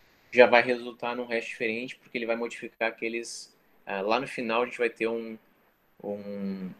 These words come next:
um resultado diferente do que a gente teria só com uma letra de, de, de modificação. Pra vocês usarem no Kali Linux, é, a gente tem algumas formas de fazer, tá?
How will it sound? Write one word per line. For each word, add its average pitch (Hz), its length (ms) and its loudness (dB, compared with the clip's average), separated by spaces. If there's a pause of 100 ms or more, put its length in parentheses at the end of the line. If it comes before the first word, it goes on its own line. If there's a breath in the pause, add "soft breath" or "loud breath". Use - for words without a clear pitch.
um 107 40 -4
resultado 104 400 6
diferente 107 480 2
do 107 80 -14
que - 80 -4
a 107 60 2
gente 110 160 -6
teria 107 420 2
só - 300 6
com 135 100 -2
uma 131 140 4
letra 117 240 4
de, 110 340 2
de, 101 400 -14 (280)
de - 120 -16
modificação. 104 560 -4 (2000 soft breath)
Pra 151 120 12
vocês 180 220 6
usarem 147 300 6
no 139 80 -4
Kali 123 220 4
Linux, - 720 -4
é, 107 240 -4
a - 20 -4
gente 110 180 -6
tem 120 100 -2
algumas 113 320 -2
formas 123 360 0
de - 60 -14
fazer, 104 360 0
tá? 101 240 -2